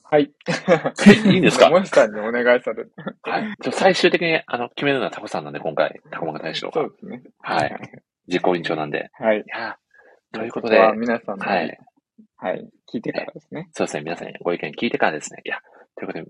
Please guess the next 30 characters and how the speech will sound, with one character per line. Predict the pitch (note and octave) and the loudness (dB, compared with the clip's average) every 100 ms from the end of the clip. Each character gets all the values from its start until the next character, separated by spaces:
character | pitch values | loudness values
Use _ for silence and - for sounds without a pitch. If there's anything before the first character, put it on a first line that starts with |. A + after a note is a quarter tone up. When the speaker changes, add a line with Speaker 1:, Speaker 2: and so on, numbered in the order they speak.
| _ | _
Speaker 2:
皆 | F3+ E3+ | -10 -8
さ | - | -10
ん | |
本 | E2+ | -8
当 | F2 | -6
に | F2 - | -6 -6
毎 | E2+ | -8
回 | E2+ | -10
毎 | D#2+ E2 | -10 -8
回 | - D#2+ - _ | -6 -6 -8 _
ご | - | -16
参 | - D#2+ | -14 -14
加 | |
い | - | -14
た | |
だ | - | -12
き | |
本 | - - | -12 -10
当 | |
に | F3 - | -10 -8
あ | - | -8
り | - | -8
が | G3 | -8
と | |
う | F#3 | -8
ご | |
ざ | F3+ | -8
い | |
ま | E3+ | -8
す。 | - | -12